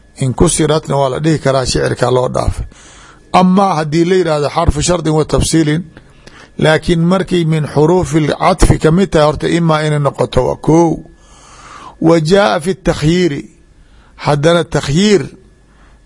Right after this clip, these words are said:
in loo isticmaalo oo macna takhyiir ay faa'iidayso. Oo lagu yidhaha, "Tacallama alfiqha, tacallam alfiqha," ama, eh, "Ijlis lil-, mathalan, tacallam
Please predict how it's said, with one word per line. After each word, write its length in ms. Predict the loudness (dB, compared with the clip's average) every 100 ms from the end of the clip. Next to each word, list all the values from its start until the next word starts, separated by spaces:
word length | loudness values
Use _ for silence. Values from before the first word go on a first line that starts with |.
| _ _ -4
in 200 | -2 0 2
loo 200 | 4 2
isticmaalo 720 | -2 -4 -6 -2 0 2 2 0
oo 180 | -2
macna 300 | -2 -4 -4
takhyiir 360 | -4 -2 0 0
ay 160 | -2 -2
faa'iidayso. 640 | -2 -2 0 0 -2 -6 -10 _ _ -20 -20 -20 -20 -20 _
Oo 200 | 4 4
lagu 200 | 2 0
yidhaha, 220 | 0 0 -2
"Tacallama 600 | -4 -4 -4 -2 -2 0
alfiqha, 540 | -2 0 -2 0 -2 -2 -4
tacallam 560 | -4 0 0 0 -2 -2 -6 -12 -20 -20 -20 -20 _
alfiqha," 600 | -2 0 2 0 0 0 0 -2 -16 -20 _ _ _ _ _ -20 -20 _ _ _ _ _ _ _ _ _ _ 0
ama, 280 | 2 2 0 -6 -20 _
eh, 320 | 0 0 -2 -6 -10 _ _ _
"Ijlis 420 | 0 2 2 2 2
lil-, 500 | 0 0 -4 -4 0
mathalan, 500 | 0 0 -2 -2 -2
tacallam 600 | -2 0 0 2 0